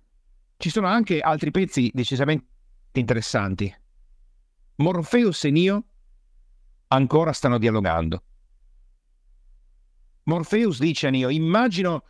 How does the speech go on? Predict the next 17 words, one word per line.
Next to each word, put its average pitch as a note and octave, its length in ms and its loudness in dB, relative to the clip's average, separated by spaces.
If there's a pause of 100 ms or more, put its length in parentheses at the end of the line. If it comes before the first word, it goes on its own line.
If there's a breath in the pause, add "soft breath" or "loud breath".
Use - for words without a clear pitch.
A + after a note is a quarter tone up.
(220)
che - 100 0
in A#2+ 60 2
questo D#3+ 240 0
momento E3+ 260 0
ti A2 120 -6
sentirai C#3 440 -2
un C3+ 140 0
po' F3 300 -2 (260)
come C3+ 240 -2
Alice D3 380 -2
che C3 120 -2
ruzzola D3 520 0
nella A#2+ 220 0
tana C3+ 240 0
del G#2+ 140 0
ben G2 200 0
coniglio." F2 560 0